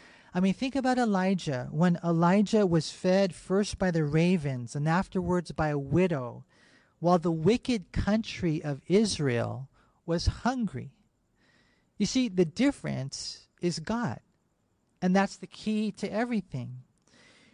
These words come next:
You know, this speaks of contentment, I think, however, beyond food for the stomach. What we're talking about here is food for the soul.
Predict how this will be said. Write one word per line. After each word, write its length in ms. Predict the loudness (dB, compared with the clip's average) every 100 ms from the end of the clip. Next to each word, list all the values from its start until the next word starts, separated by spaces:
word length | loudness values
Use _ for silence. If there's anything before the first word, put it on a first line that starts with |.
| 0
You 80 | 2
know, 120 | 2
this 520 | 2 -2 -2 -8 -18 -16
speaks 540 | -12 -6 -4 -4 -6
of 140 | -8 -4
contentment, 840 | -4 -2 -4 -6 -4 -2 -2 -2 -6
I 100 | -8
think, 400 | -6 -4 -4 -4 _ -20 -16
however, 580 | -6 -2 2 0 0 -4
beyond 640 | -4 -2 0 0 0 -2 -6
food 720 | -14 -4 -2 0 -2 -6 -10 _ _ _ _ _
for 180 | -4 -2
the 120 | -2
stomach. 720 | -6 -2 2 4 4 2 -2 -16 -16 _ -4
What 200 | 0 2
we're 80 |
talking 380 | 2 2 0 2
about 240 | 4 2 2
here 260 | 2 2
is 120 | 2
food 320 | -2 0 0 0
for 160 | -6
the 120 | -6
soul. 560 | -6 -4 -2 -2 -4 -10